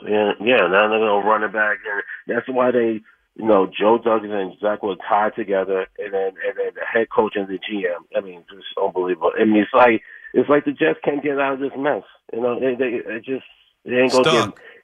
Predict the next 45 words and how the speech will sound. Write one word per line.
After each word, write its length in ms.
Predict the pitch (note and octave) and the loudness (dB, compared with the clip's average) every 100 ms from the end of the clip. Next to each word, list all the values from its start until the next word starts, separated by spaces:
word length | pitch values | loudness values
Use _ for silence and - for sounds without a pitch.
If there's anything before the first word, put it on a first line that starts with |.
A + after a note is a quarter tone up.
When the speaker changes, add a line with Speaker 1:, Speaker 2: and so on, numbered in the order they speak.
| A#2+ | 2
Speaker 1:
it 20 | |
ain't 260 | B2+ B2+ A2 | 4 4 2
gonna 80 | A2+ | 0
get 60 | A2+ | 4
out 120 | A2 | 4
of 60 | G#2+ | 4
anytime 440 | A2 A2+ - G#2 - | 2 2 2 0 -2
soon. 280 | A2+ G2+ F2 - | -4 -4 -6 -10
So 320 | - E2 D#2+ C#2 | -10 -8 -8 -8
it's 180 | F#3+ - - - - _ | -8 -8 -12 -20 -20 _
Speaker 2:
Stuck 380 | - - - D3 | -18 -10 -4 0
Speaker 1:
gonna 140 | A2+ G2+ | 2 4
Speaker 2:
in 60 | |
the 60 | G2+ | 2
Speaker 1:
be 60 | |
Speaker 2:
mud. 200 | E3 C#3 | 0 -2
Speaker 1:
the 180 | G2+ G2 - | 0 -2 -4
same 220 | G2+ G#2 | -4 2
old, 160 | G#2 G2+ | 4 4
same 200 | - F#2 | 0 -4
old. 140 | F2+ - _ _ _ _ _ _ | -4 -6 _ _ _ _ _ _
Speaker 2:
Thanks 220 | - C#3+ C#3 | -6 -6 -6
for 80 | |
the 80 | D3 | -10
call, 320 | - C3 A2+ G#2 | -4 -2 -2 -2
Jarvis. 380 | A2 A#2+ A#2+ - | -2 -2 -4 -12
Stuck 320 | - A2+ C3 | -4 -4 -4
in 60 | |
the 60 | C3 | -12
mud. 420 | B2+ A2 F#2+ G2 - _ | -10 -8 -8 -10 -16 _
Jarvis 440 | - A2+ B2+ C3 - | -4 0 0 -2 -2
and 200 | B2+ C3+ | 0 0
the 100 | D3+ | -4
Jets. 760 | A2+ G#2 G#2+ A2+ A#2+ - - _ - - _ _ _ _ _ _ _ _ _ | -6 -2 0 -2 -4 -12 -20 _ -20 -20 _ _ _ _ _ _ _ _ _
Now 220 | - A#2+ B2+ | 0 2 2
I'm 140 | A2 | 0
in-, 120 | G#2 G2+ | -6 -4
intrigued. 800 | G#2+ G2 - C3 C3 A2+ F2 - | -6 -6 -4 0 0 0 -4 -6
It's 220 | G#2 F#2 | -8 -6
ninety-nine 920 | G2 A2 C3 E3 F3 E3 D3 C#3+ C#3+ C#3 | -2 2 2 2 -2 0 2 2 0 -2
eighty-eight 720 | B2 C#3+ D3+ D3+ A#2 A2+ - | -2 -2 -2 -2 0 -2 -4
with 200 | G2+ G2 | -8 -8
four 380 | - C#3+ C#3+ E3 | -8 -4 -2 -2
twenty 380 | - D#3 D3+ C#3 | -2 -2 0 0
left 340 | C3 B2+ - | 0 0 -4